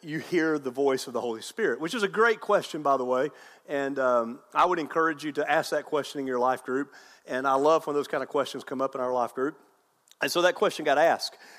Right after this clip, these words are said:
Well, Thursday night this week, uh, one of the ladies in our group, uh, just mentioned, she said, "You know, last week we were asking, how do we know for sure we hear the voice of the Holy Spirit?" And she said, "I can say this, last night it was no doubt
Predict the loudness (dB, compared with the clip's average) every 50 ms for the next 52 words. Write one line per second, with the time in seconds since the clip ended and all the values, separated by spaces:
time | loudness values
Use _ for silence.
0 | -20 -10 0 2 2 2 2 0 0 2 2 4 4 2 0 0 -2 0 2 2
1 | 2 2 2 2 2 0 0 0 -2 -2 -2 -2 -2 -2 -6 -12 -20 -20 _ -20
2 | -20 -20 -20 _ 0 2 2 2 2 2 2 2 2 2 2 2 2 2 0 -2
3 | -4 -2 0 0 0 0 0 0 0 2 2 0 0 -4 -6 -6 -6 -6 -6 -6
4 | -8 -8 -6 -4 -4 -4 -4 -6 -8 -10 -10 -12 -12 -10 -8 -6 -6 -6 -4 -2
5 | 0 0 0 2 2 2 2 2 0 -2 -4 -8 -6 -4 -4 -2 -2 0 0 0
6 | -2 -4 -6 -10 -12 -8 -4 -4 -4 -2 -2 -4 -6 -6 -4 -2 -2 -2 -2 -2
7 | -6 -10 -10 -8 -8 -8 -8 -8 -8 -8 -8 -8 -8 -10 -10 -6 -4 -4 -4 -4
8 | -6 -10 -10 -8 -8 -8 -10 -10 -12 -10 -6 -2 0 0 0 -2 -4 -10 -20 -20
9 | -20 -20 -18 _ -14 -12 -12 -12 -8 -4 0 2 2 2 2 -2 -6 -6 -6 -4
10 | -4 -4 -4 -6 -6 -4 -2 -2 -2 -2 -4 -6 -6 -6 -6 -6 -6 -8 -8 -8
11 | -10 -10 -12 -10 -10 -10 -8 -4 -2 0 0 0 0 -2 -2 -2 -2 -2 -2 -4
12 | -8